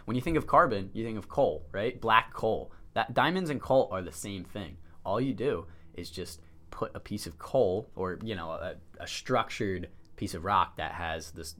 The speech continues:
the carbon structure as coal in extreme heat and pressure for a very long time. Like, I'm talking millions of years. You know, nine hundred million, million years ago was the earliest. Um, and then you get a diamond. Pretty crazy, right? So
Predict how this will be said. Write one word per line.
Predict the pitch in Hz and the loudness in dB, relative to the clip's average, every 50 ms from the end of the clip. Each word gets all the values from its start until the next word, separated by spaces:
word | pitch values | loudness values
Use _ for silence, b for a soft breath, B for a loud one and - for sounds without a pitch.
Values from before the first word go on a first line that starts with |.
| 76 73 | -12 -12
the | 78 | -12
carbon | 76 - - 92 90 82 82 | -10 -6 -4 -4 -4 -4 -6
structure | - - - 113 - - - - 87 80 80 - | -6 -4 -2 0 0 0 -2 -4 -6 -6 -6 -4
as | 78 78 78 76 | -4 -4 -6 -6
coal | - - - 80 78 80 82 82 b b b b b b b b - | -6 -6 -4 -4 -4 -4 -6 -8 b b b b b b b b -12
in | - 101 92 87 87 87 82 - | -8 -8 -6 -6 -6 -8 -10 -10
extreme | - - - - - - - 110 107 110 110 107 | -10 -8 -6 -6 -6 -4 -4 -4 -4 -4 -4 -6
heat | - - 104 90 - | -6 -6 -6 -6 -6
and | 92 87 | -8 -8
pressure | - 101 95 90 - 92 78 | -4 -4 -4 -4 -4 -6 -8
for | 78 - - 82 76 | -8 -6 -6 -6 -6
a | 78 | -6
very | 80 87 92 101 98 98 92 92 85 | -6 -6 -4 -4 -2 -2 -2 -4 -4
long | 85 82 78 78 73 | -6 -6 -8 -8 -8
time. | 73 - 64 64 - 73 - - | -8 -10 -10 -12 -12 -14 -14 -12
Like, | 87 87 | -8 -6
I'm | 95 95 | -6 -6
talking | 95 - 85 82 78 - 76 73 78 | -4 -4 -4 -4 -4 -6 -10 -10 -10
millions | 85 82 76 78 76 71 | -10 -10 -10 -10 -10 -10
of | 69 71 | -12 -12
years. | 73 71 64 65 - - - - - - | -12 -12 -12 -14 -14 -16 -18 -18 -16 -14
You | - 90 | -12 -12
know, | - - | -10 -10
nine | - 92 92 87 85 | -8 -8 -8 -8 -8
hundred | 82 78 80 76 78 | -10 -10 -10 -10 -8
million, | 80 82 80 78 73 76 - - 85 | -8 -8 -8 -8 -10 -12 -12 -12 -10
million | 90 90 92 87 82 82 | -8 -8 -8 -8 -8 -10
years | 82 85 85 80 | -10 -10 -10 -10
ago | 82 78 76 73 73 | -10 -8 -8 -8 -8
was | 76 76 - | -10 -10 -12
the | - | -12
earliest. | - 90 98 98 90 78 80 82 90 - - - - b b b b b b b b | -10 -8 -8 -6 -6 -8 -8 -10 -10 -12 -12 -14 -14 b b b b b b b b
Um, | b 87 87 85 80 82 78 78 - - | b 0 0 0 0 -2 -4 -10 -10 -10
and | 92 92 | -8 -6
then | 90 95 104 | -4 -4 -2
you | 104 | -2
get | 104 104 104 | -2 -2 -2
a | 85 | -2
diamond. | 82 67 82 107 110 87 65 - - - | -4 -4 -4 -4 -4 -6 -8 -12 -8 -4
Pretty | - - 120 | -2 -2 0
crazy, | - - 123 139 131 90 80 | 2 2 4 4 4 2 0
right? | 78 82 92 113 143 - - - b b b b b b b b | -2 0 2 2 0 0 -2 -8 b b b b b b b b
So | b - - - 156 143 135 131 131 123 - - | b 4 10 12 12 12 12 12 12 10 8 4